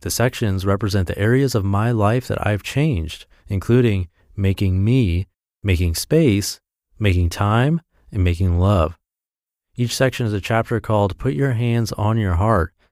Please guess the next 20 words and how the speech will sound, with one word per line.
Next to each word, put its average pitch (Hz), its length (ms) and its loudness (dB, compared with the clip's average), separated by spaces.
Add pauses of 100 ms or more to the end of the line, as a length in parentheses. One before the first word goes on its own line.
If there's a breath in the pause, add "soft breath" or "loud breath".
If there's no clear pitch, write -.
that 98 120 0
invites 107 340 2
you 135 80 0
to 113 80 4
listen 120 340 0
to 131 100 -4
your 127 140 2
heart 120 260 2
and 107 120 0
to 98 80 -4
take 113 360 -2
action, 104 560 -2 (300)
to 101 160 2
close 123 280 2
the 123 80 0
gap 117 280 2
between 101 300 0
inspiration 117 920 2 (180 soft breath)
and 87 140 0
action. 87 540 -2